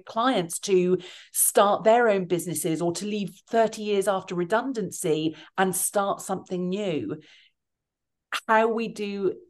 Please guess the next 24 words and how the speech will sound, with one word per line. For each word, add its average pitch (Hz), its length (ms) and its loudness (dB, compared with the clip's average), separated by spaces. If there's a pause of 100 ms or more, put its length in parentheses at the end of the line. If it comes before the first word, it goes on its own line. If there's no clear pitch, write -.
(460)
anything 180 480 0
is 165 100 -6
how 165 240 -4
we 160 140 -6
do 151 320 2
everything. 160 540 2
And 170 140 -2
sometimes 214 800 0
I, 175 440 0 (420)
sometimes 208 500 2
that 196 180 2
saying 185 480 4
makes 175 300 -4
me 170 120 -6
kind 170 200 -4
of 165 80 -2
a 170 60 -2
bit 165 200 0
like, 156 220 0 (100)
"Oh," 370 440 2 (480)
but 226 120 10
also 226 300 4
it's - 160 0
true. 147 480 2